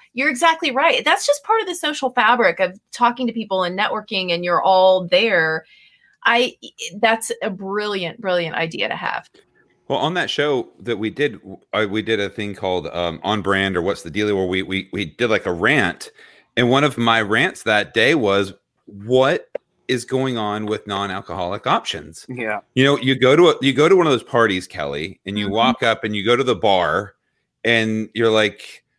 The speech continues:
Speaker 2: "Hi." And they're like, "What do you want, wine or do you want beer?" And I'm like, "Oh, I don't drink." And they go, "Oh, well, there's a kid's cooler over there.
Speaker 3: Mm-hmm.
Speaker 2: It has, like, waters and sodas." And you're like,
Speaker 3: God.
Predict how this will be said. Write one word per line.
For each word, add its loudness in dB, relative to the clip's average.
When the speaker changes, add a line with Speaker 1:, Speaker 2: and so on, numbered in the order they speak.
Speaker 2:
"Hi." 4
And 2
they're 2
like, 0
"What -8
do -10
you -6
want, -6
wine 0
or 0
do -6
you 0
want -2
beer?" 4
And 2
I'm -2
like, -2
"Oh, 4
I 4
don't 0
drink." -2
And -6
they 2
go, 2
"Oh, 6
well, 2
there's 2
a 2
kid's -2
cooler -2
over -4
there. -8
Speaker 3:
Mm-hmm. -8
Speaker 2:
It 0
has, 2
like, 2
waters 4
and -4
sodas." 2
And -4
you're 2
like, 0
Speaker 3:
God. -14